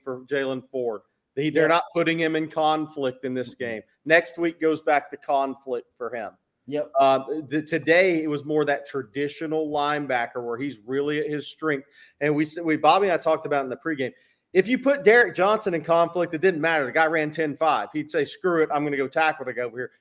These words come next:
Speaker 1: Jaylen
Speaker 2: <laughs>
Speaker 1: Ford's not that athlete. So when Jaylen Ford, i-, he's more of such a traditional linebacker to me that when it, the game, it was to his strengths. He could float it a football downhill.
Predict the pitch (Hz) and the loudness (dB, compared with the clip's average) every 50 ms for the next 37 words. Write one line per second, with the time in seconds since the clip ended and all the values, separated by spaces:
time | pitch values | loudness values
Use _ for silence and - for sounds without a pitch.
0 | _ _ - 185 226 247 247 233 - 233 220 208 - 139 151 151 151 156 165 165 | _ _ 0 2 4 4 4 2 0 2 2 2 2 0 -2 -2 0 0 0 -2
1 | - 151 151 151 143 139 - - 127 131 139 151 151 - 196 190 196 202 214 202 | -2 -4 -2 -2 -2 -2 -4 -6 -6 -4 -4 -6 -6 -6 -4 -2 0 0 -2 -4
2 | - _ _ _ _ _ _ _ - - 175 175 165 - - 165 151 151 147 131 | -10 _ _ _ _ _ _ _ -2 2 4 4 4 4 2 0 0 0 0 0
3 | 120 170 208 220 214 202 165 156 - - - 175 190 196 196 175 160 156 - 156 | 0 2 4 4 4 4 0 -2 -6 -6 -2 2 2 4 4 2 0 -2 -4 -6
4 | 147 139 - 147 170 202 202 196 214 220 208 185 - - - 180 175 175 - 160 | -8 -6 -8 -8 -8 -8 -8 -2 2 4 4 4 2 -2 -2 -2 -2 -2 -2 -4
5 | 139 - - 151 143 131 - _ 156 156 156 - - 175 165 151 139 131 127 123 | -6 -4 -8 -10 -10 -10 -6 _ -4 -4 -4 -6 -8 -6 -4 -2 -2 -2 -2 -2
6 | 127 131 135 143 147 151 151 139 131 123 120 117 117 - - 135 127 120 - _ | -2 0 0 0 0 -2 -2 -2 0 0 0 -2 -4 -4 -6 -6 -6 -6 -8 _
7 | _ _ _ _ - - 151 139 139 143 147 151 156 151 143 135 120 - - _ | _ _ _ _ -2 -2 0 0 2 0 2 4 4 4 2 0 -2 -6 -12 _
8 | _ _ 127 147 143 135 143 143 139 139 143 147 147 147 143 143 143 - 151 151 | _ _ 0 0 0 2 0 -2 0 0 0 -2 -2 -4 -6 -8 -4 -2 0 0
9 | 160 175 180 190 190 - 151 147 151 147 143 139 - 143 156 170 - - - - | 0 2 0 0 -2 -2 -4 -4 -2 -2 -4 -4 -2 -2 -2 -2 -4 -6 -10 -8
10 | 170 160 151 135 127 - 127 107 127 123 _ _ 135 135 139 156 170 180 170 180 | -4 -4 -4 -4 -6 -10 -10 -10 -10 -12 _ _ -2 0 0 2 0 0 -4 -6
11 | 175 - 185 196 190 - 180 175 180 185 180 175 165 160 165 165 170 156 151 139 | -6 -4 -4 -6 -2 0 2 4 4 4 4 2 2 2 2 0 0 0 0 0
12 | 131 131 127 127 | 2 0 0 -2